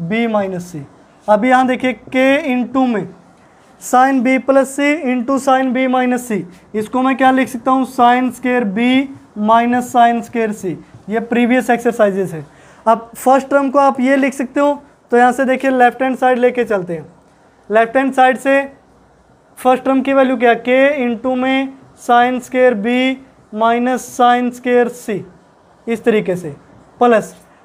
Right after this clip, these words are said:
अब इसी तरीके से आप सेकंड टर्म को भी क्या लिख सकते हो? Similarly सेकंड टर्म, अब जो सेकंड टर्म को मैं क्या लिख सकता हूँ? B, यानी कि K into में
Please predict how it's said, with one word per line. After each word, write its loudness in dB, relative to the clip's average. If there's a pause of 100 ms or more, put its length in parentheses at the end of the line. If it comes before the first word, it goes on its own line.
(100)
अब 2
इसी 2
तरीके 0
से 2
आप 2
सेकंड -2
टर्म 0
को -2
भी -2
क्या 0
लिख 0
सकते -6
हो? -2 (420)
Similarly 2 (720)
सेकंड 0
टर्म, 0 (440)
अब 0
जो 2
सेकंड 0
टर्म 2
को -2
मैं -4
क्या 0
लिख -2
सकता -2
हूँ? 0 (800)
B, 0 (580)
यानी -2
कि -4 (120)
K 4 (260)
into -4
में -4